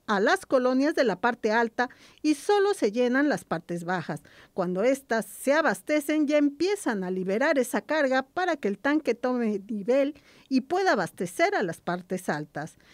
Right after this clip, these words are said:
En tanto, los tanques de Cumbres Araucarias, Arenales y Margaritas uno se encuentran vacíos. Los tanques del ferrocarrilero Valle Rubí, Margaritas dos, Lomas de Santa Fe, Zona Alta uno,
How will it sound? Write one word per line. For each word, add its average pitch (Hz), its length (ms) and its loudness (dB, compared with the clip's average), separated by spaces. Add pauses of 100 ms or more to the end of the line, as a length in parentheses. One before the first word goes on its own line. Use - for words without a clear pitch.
(160)
En 170 180 -6
tanto, 294 380 4
los 330 200 2
tanques 330 400 0
de 233 160 2
Cumbres 320 520 0
Araucarias, 262 680 0
Arenales 208 600 0
y 185 40 0
Margaritas 185 800 -4
uno 302 380 4 (240)
se - 180 -2
encuentran 233 680 0
vacíos. 170 600 -4 (460)
Los 185 200 -4
tanques 330 440 2
del 349 160 2
ferrocarrilero 285 1000 4
Valle 269 320 4
Rubí, 226 460 0
Margaritas 226 680 0
dos, 285 280 2
Lomas 277 340 2
de 220 100 -2
Santa 233 400 -4
Fe, 285 240 0
Zona 208 460 -2
Alta 208 320 -2
uno, 240 400 0